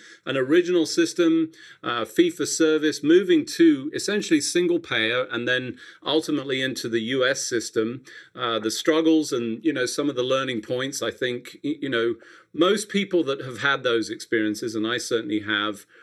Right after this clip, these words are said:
recognize that you can't take the single payer system, "Right, that's what we should have in the U S." It's just never going to work. You're not going to impose that. Um, you know, there's a, a, a fundamental resistance. But,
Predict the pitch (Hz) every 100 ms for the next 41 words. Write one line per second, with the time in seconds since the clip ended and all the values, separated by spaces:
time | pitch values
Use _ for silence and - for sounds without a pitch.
0 | - - 160 160 160 151 139 143 143 175
1 | 175 160 160 151 143 165 151 131 143 135
2 | 123 123 - 110 131 123 143 170 156 147
3 | 139 120 127 117 117 107 104 104 107 101
4 | 101 147 143 - 170 147 139 139 131 113
5 | 117 107 110 107 110 92 - 113 120 147
6 | 120 113 113 110 95 - 180 208 147 110
7 | 110 120 - - - - - 113 113 110
8 | 110 135 117 107 107 110 101 - 120 -
9 | 117 123 - 170 170 139 131 131 113 107
10 | 101 101 113 - 104 101 - - - -
11 | - _ - 160 170 -